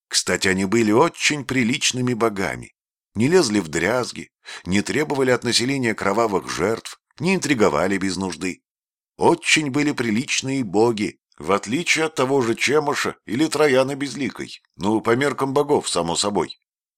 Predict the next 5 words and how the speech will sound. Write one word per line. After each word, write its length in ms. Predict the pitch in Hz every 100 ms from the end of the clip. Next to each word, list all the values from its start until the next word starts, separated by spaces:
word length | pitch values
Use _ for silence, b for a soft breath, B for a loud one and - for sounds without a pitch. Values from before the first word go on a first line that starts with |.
| _ -
То 160 | 90 104
есть 440 | 101 - - 64
друг 240 | 78 98
другу 320 | 85 131 117 92
уступали, 760 | 85 - 73 85 104 104 73